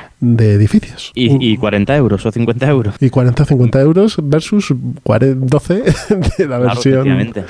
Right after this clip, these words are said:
Speaker 1: de
Speaker 2: Eso
Speaker 1: la
Speaker 2: es.
Speaker 1: versión doce o quince, no sé, no me acuerdo bien.
Speaker 2: Mm.
Speaker 1: Creo, creo que es menos de quince lo que cuesta este juego, de la
Speaker 2: Pues,
Speaker 1: versión
Speaker 2: que por, por ese dinero tener el, el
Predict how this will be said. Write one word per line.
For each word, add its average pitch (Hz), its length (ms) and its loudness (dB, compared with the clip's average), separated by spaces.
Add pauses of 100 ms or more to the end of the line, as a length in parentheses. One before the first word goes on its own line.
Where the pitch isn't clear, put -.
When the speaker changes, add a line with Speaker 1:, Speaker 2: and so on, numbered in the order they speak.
(200)
Speaker 1:
de - 60 -8
Speaker 2:
Eso 110 120 0
Speaker 1:
la 110 100 0
Speaker 2:
es. 113 60 0
Speaker 1:
versión 120 360 0
doce 127 200 0
o 123 60 -2
quince, 143 340 0
no 117 120 -2
sé, 131 120 -6
no 117 80 0
me 113 100 -2
acuerdo 120 240 0
bien. 131 120 0 (400)
Speaker 2:
Mm. 101 40 0 (220)
Speaker 1:
Creo, 151 240 2 (180)
creo - 200 0
que 170 60 0
es 151 80 0
menos 139 200 0
de 117 100 -10
quince 117 280 0
lo 107 100 -2
que - 100 -6
cuesta - 260 -8
este - 160 -8
juego, - 320 -6 (480)
de - 140 -4
la 107 100 -2
Speaker 2:
Pues, 110 140 -2
Speaker 1:
versión 110 260 0
Speaker 2:
que 107 500 -4
por, 87 220 -4
por 101 140 -2
ese 107 160 -4
dinero 104 320 0
tener 92 340 -2
el, 101 220 -2
el 98 560 -6